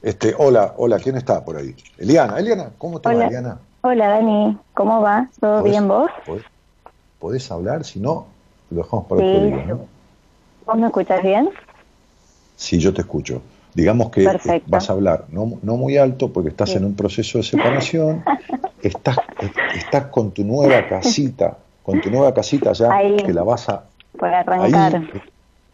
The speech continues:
Speaker 2: Sí.
Speaker 1: sí, que estás deseando,
Speaker 2: Sí, sí.
Speaker 1: y estás vi-, estás viviendo con, con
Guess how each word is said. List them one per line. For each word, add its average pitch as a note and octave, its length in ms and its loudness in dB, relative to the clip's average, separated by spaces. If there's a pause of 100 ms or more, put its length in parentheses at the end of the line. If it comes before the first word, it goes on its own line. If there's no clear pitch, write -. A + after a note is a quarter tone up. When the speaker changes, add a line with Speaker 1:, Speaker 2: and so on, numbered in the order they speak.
(600)
Speaker 2:
Sí. G3+ 80 0
Speaker 1:
sí, D3 260 4
que A#2+ 100 -8
estás A#2+ 180 -4
deseando, D#3 420 0
Speaker 2:
Sí, F3 240 0
sí. F3+ 240 0
Speaker 1:
y F#2+ 120 0
estás B2 340 -2
vi-, A#2+ 240 2
estás A2 300 -4
viviendo A2+ 520 2
con, F2 260 -4 (140)
con D2 260 -10